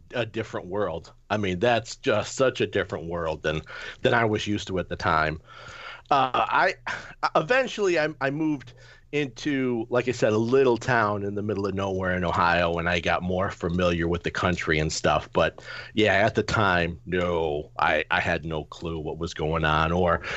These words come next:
you know, looking back, uh, for all I know, these guys had just bought their, uh, bought their guns at, uh, what, the, the Bass shop,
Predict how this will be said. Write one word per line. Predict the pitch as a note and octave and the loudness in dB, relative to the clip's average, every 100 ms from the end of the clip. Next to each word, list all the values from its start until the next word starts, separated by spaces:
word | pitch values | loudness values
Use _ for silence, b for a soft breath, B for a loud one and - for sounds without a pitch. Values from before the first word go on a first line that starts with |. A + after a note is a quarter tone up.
| B | B
you | C#3 | 2
know, | A#2+ A2 | 4 4
looking | C3 C#3 B2+ | 4 2 2
back, | B2+ A2+ - - - | 4 2 0 -8 -12
uh, | - | -12
for | - C#3 | -4 0
all | A#2 A2+ | 2 2
I | A2+ | 0
know, | G#2+ | -2
these | G2 G#2+ | -4 -4
guys | A2 G2 F#2+ | 0 0 -2
had | F2+ | -6
just | G#2 - | -8 -2
bought | G#2 G#2+ - | 0 0 2
their, | G2+ F#2 F#2 | 0 2 0
uh, | E2 E2+ B B B - | 0 -2 B B B -2
bought | B2 A2+ | 0 2
their | A2+ | 0
guns | G#2+ A#2 A2+ A2+ A2 | 0 0 0 0 0
at, | F#2 - | -2 0
uh, | G2+ F2+ F2 F#2 | 2 4 2 2
what, | A2 G#2 | -2 0
the, | G#2 F#2 - | 0 0 -2
the | F#2+ G2+ | -4 0
Bass | A#2+ B2 A#2+ | 4 4 4
shop, | A2 - F#2 F2+ - | 0 2 2 2 -2